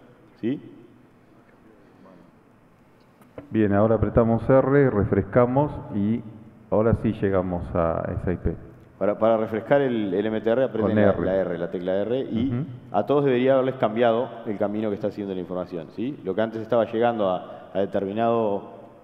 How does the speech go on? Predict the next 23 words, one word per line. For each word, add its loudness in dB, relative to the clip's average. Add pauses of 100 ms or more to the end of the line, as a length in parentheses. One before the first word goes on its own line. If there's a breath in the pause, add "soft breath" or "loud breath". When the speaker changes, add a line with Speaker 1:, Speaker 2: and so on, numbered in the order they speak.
Speaker 1:
lugar, 0
ahora 0
solo 0
hay 0
tres -2
saltos 0
y -4
está -2
muriendo -4
ahí 0
y -2
está -4
llegando -2
a 0
un -4
lugar 0
totalmente -2
distinto -4
al 0
que -2
estaba -2
llegando -4
antes, -8